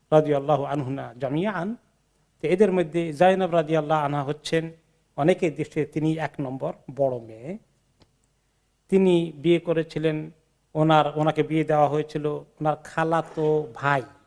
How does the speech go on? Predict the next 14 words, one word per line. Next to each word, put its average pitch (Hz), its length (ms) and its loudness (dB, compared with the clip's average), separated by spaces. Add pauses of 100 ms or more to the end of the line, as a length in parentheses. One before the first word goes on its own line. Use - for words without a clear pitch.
(2250)
আহ, 120 200 -12 (300)
আবুল 151 260 0
আস 185 380 2
ইবনে 156 180 -2
রবির 135 280 -4
সঙ্গে। - 320 -8 (360)
আবুল 170 280 4
আসের 180 360 0
মা 190 460 4 (300)
<clears throat> - 600 -2
ছিলেন 165 460 0 (760)
হালা 190 440 4
বিনতে 170 360 -2
খুয়াইলিদ, 165 600 0